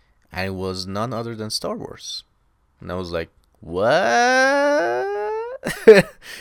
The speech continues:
It was so freaking cool. So it started to come, and the guy comes out, and they say, "We have to fight the strongest Sith in, uh, in generations." And I suddenly realized, "Holy shit,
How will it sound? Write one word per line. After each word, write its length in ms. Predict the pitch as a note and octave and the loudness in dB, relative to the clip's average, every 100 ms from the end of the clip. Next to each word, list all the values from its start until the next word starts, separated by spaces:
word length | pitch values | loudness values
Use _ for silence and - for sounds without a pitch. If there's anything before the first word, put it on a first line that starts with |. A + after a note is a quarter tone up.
| G3+ - | -8 -2
It 220 | - F#3+ | 2 4
was 280 | F#3 F3 F3+ | 4 0 -2
so 520 | - - D#3 F3+ F#3+ | -4 -2 2 2 2
freaking 500 | F#3+ E3 E3 F3 E3+ | -2 -6 -4 -6 -8
cool. 480 | - G#3 B3 A#2+ - - - - _ | -4 0 2 0 -4 -16 -20 -20 _
So 440 | - - E3+ E3 | -8 -2 0 2
it 120 | D#3 D#3 | 0 -2
started 480 | - - E3+ G#3+ - | -2 0 0 -2 -6
to 80 | |
come, 360 | - F3 F3+ D#3 | -8 -4 -2 -2
and 120 | C3+ | -4
the 60 | B2 | -2
guy 240 | B2+ C#3 | 0 0
comes 320 | D3 D3 C3 | -2 -6 -4
out, 100 | B2+ | -6
and 100 | A#2+ | -6
they 120 | A2 A2+ | -6 -8
say, 340 | - G#2+ G2+ | -8 -6 -8
"We 140 | G2 | -8
have 140 | F#2+ - | -12 -14
to 60 | |
fight 300 | - F2+ F#2+ | -8 -8 -8
the 240 | - E2+ - _ _ _ - | -10 -12 -14 _ _ _ -14
strongest 720 | - - G2 G#2 G2+ G2+ - | -12 -10 -6 -4 -4 -4 -4
Sith 360 | - G2+ - - - | -4 -6 -8 -18 -18
in, 180 | E2+ | -16
uh, 100 | D#2+ - - | -16 -20 -18
in 180 | F#2 - | -16 -10
generations." 840 | F#2 E2+ A2+ B2+ B2+ A#2 A2+ - - - _ _ _ | -10 -6 -4 -4 -4 -6 -6 -12 -20 -20 _ _ _
And 280 | G2 F2+ F#2 | -6 -4 -4
I 80 | F#2 | -4
suddenly 420 | - B2+ B2 A#2 | -2 -4 -4 -4
realized, 440 | G#2+ A2 A2+ G#2+ - C#3 | -4 -4 -4 -8 -12 -12
"Holy 320 | C#3+ G2+ B1+ | -10 -10 -12
shit, 920 | - - - - C4+ B2+ - - | -14 -12 -12 -10 -10 -10 -12 -14